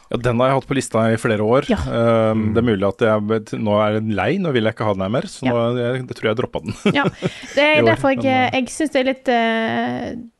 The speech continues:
Speaker 2: det har vært der i så mange år, og jeg er kjempegira på det, og det vi har sett fra det, synes jeg fortsatt ser veldig fint ut, men
Speaker 1: Mm.
Speaker 2: da spillet skulle vel komme i tjue seksten, og egentlig komme til Wii U blant annet.
Speaker 1: Ja da.
Speaker 2: Det er så lenge siden nå at
Speaker 3: Det er
Speaker 2: det er
Speaker 3: såpass
Speaker 2: no-
Speaker 3: lenge siden, ja.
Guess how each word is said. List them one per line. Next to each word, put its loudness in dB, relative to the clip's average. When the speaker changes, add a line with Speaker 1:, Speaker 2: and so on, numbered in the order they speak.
Speaker 2:
det 4
har 4
vært 4
der 2
i -2
så -2
mange 2
år, 2
og -2
jeg -2
er -4
kjempegira -2
på 0
det, 2
og -4
det 2
vi 0
har -4
sett -6
fra -2
det, -2
synes -2
jeg -4
fortsatt -8
ser -2
veldig -2
fint -2
ut, -2
men 2
Speaker 1:
Mm. -4
Speaker 2:
da 4
spillet 0
skulle 0
vel 4
komme 2
i 2
tjue 0
seksten, 0
og 2
egentlig 2
komme 0
til 4
Wii 6
U 6
blant 2
annet. -6
Speaker 1:
Ja 0
da. 2
Speaker 2:
Det 2
er 2
så 2
lenge 2
siden 0
nå -2
at 2
Speaker 3:
Det 4
er 2
Speaker 2:
det -2
er 0
Speaker 3:
såpass 0
Speaker 2:
no- 0
Speaker 3:
lenge -2
siden, -4
ja. -6